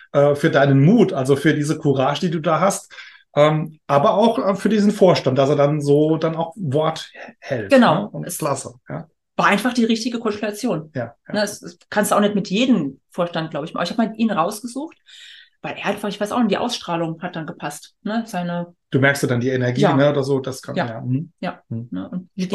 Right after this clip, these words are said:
Speaker 2: dem haben wir dann den ersten Tag des Perspektivwechsels auf die Bühne gebracht,
Speaker 1: Mhm.
Speaker 2: ne? Und, ähm, äh, hab mit ihm auch so Sachen gemacht, also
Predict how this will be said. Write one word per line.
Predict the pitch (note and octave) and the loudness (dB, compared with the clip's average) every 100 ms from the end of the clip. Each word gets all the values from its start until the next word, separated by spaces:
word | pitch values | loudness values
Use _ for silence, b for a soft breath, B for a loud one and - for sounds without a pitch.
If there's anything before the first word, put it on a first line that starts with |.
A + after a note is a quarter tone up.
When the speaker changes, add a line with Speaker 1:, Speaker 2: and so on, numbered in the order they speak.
| A3+ | 2
Speaker 2:
dem | A#3+ | 4
haben | |
wir | A#3+ | 2
dann | A3 | 0
den | G#3 | -2
ersten | F3+ G3 G#3 A#3 | -2 -4 -2 -4
Tag | A3 F#3+ A#3 C4 | -2 -2 -2 -4
des | A#3 | -10
Perspektivwechsels | - G#3 G#3 - - G#3 G#3+ G#3 - G3+ | -6 -6 -4 -12 -10 -10 -8 -10 -8 -8
auf | - | -8
die | F3+ A3+ | -10 -8
Bühne | F3+ C3 | -8 -8
gebracht, | - - - - | -10 -18 -14 -8
Speaker 1:
Mhm. | G#2+ | -4
Speaker 2:
ne? | D3 - b b b _ _ _ - | -6 -8 b b b _ _ _ -4
Und, | F3+ E3 - | -2 -2 -2
ähm, | D#3 D#3 D3 C#3 _ b b b - | -2 -2 -4 -8 _ b b b -10
äh, | D3+ | -8
hab | F#3+ A3+ | -2 0
mit | G#3+ | 0
ihm | F#3+ | 0
auch | F3 | -2
so | - F3 | -2 -2
Sachen | F#3 G3+ | -2 -2
gemacht, | F#3 F#3 F#3 F#3 - | -2 0 0 -2 -10
also | E3 E3 | -12 -12